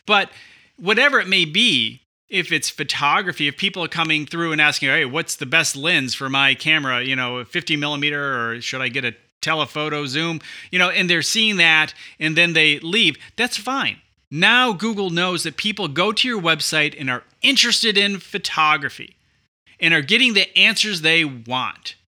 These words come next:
That's helpful, because when someone local is looking for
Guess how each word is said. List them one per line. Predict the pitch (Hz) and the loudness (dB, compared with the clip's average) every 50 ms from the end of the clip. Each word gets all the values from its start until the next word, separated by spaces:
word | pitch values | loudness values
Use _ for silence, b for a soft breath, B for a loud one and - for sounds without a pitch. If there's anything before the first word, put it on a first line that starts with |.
| _ _ _ _ b b b b b b b b b b b b b _ _ _ - | _ _ _ _ b b b b b b b b b b b b b _ _ _ -2
That's | 233 254 285 269 - - | 0 0 0 0 0 0
helpful, | - 220 226 170 - - - 110 - - _ _ _ _ _ _ _ _ | 0 0 0 -2 -6 -12 -14 -14 -16 -16 _ _ _ _ _ _ _ _
because | - 180 180 - 214 208 175 147 165 | -6 -4 -2 0 0 0 0 -2 -4
when | 160 165 190 190 185 175 160 | -2 0 2 2 2 2 0
someone | - - 220 220 214 196 170 151 147 147 147 | 0 0 0 0 0 -2 -2 -4 -4 -2 0
local | 170 208 262 285 - - 131 113 110 - - | 2 2 2 0 -2 -4 -6 -6 -8 -8 -6
is | 165 156 139 151 | -6 -4 -4 -2
looking | 165 175 170 - 165 147 139 131 | -2 -2 -2 -2 -2 -4 -4 -4
for | - - 147 139 127 127 123 117 107 | -8 -8 -6 -4 -4 -4 -4 -4 -6